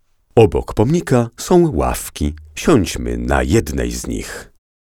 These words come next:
Rozejrzyj się po ryneczku. Prawda, że ładny? Miasto jest nieduże, ale ma bogate dzieje. Strumień powstał bardzo dawno,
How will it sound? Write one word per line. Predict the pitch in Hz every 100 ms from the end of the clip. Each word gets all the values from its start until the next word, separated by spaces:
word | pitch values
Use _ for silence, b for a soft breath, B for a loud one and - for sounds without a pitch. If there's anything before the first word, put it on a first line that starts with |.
| _ _ _ _ _ _ _ -
Rozejrzyj | 101 120 90 62 69 67 76
się | - -
po | 82
ryneczku. | 85 76 71 - - 78 - - - b b
Prawda, | 87 69 60 60
że | 57 62 58 57 65
ładny? | 69 65 58 62 151 170 _ _ _ _ _ -
Miasto | 151 175 - - 113
jest | 76 - -
nieduże, | 78 120 135 185 143 135 131 - b
ale | 160 123
ma | 87 73
bogate | 58 71 69 117 - 78
dzieje. | - 64 58 50 - - _ _ _ _ _ _ -
Strumień | - - 196 175 95
powstał | 113 120 - 85
bardzo | 80 98 90 101
dawno, | 107 147 113 76 73